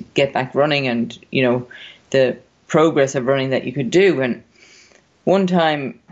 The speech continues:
when I was, you know, just in kind of normal jogging training and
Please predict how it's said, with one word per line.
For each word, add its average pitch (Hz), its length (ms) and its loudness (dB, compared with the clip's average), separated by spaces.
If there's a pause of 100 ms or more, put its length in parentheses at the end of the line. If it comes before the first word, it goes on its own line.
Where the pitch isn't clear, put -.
(1040)
when 151 160 2
I 143 100 0
was, 143 180 -8
you 160 80 -4
know, 131 120 0
just 170 220 0
in 139 220 -2
kind 143 160 -2
of 131 40 -2
normal 131 460 2 (1080)
jogging 139 500 0
training 127 540 -4
and 110 260 -2